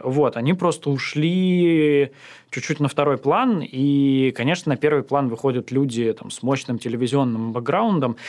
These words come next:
На самом деле даже не только и не столько, с моей точки зрения, из-за телевизионных навыков,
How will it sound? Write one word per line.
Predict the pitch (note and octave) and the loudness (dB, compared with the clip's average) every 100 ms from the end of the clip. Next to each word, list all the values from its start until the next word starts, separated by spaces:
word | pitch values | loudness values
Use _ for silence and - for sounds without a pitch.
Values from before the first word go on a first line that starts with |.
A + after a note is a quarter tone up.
| - | -6
На | C#3+ E3 | -2 0
самом | G#3+ A3+ F#3 D3+ | 0 2 2 2
деле | G3 D3+ | 2 2
даже | C#3+ C3 D3 | 0 0 0
не | D3+ | 0
только | D3+ G3 F#3 D#3 | 2 0 2 -2
и | C#3 D3 | 0 0
не | D3+ | 0
столько, | - D#3 C#3 A2 | 2 0 0 -6
с | - | -6
моей | A#2+ | -6
точки | A#2 - B2 | -6 -10 -8
зрения, | A#2+ C3 C3 A#2 G#2+ | -4 -2 -2 -4 -6
из-за | A2 A#2 G#2+ A2+ A2+ A2+ A2+ | -4 -6 -4 -2 0 0 -2
телевизионных | - A#2 A#2 C3+ C3 A2+ - | -4 -6 -2 0 0 -2 -2
навыков, | C#3+ A3 F3 - | -2 0 -2 -8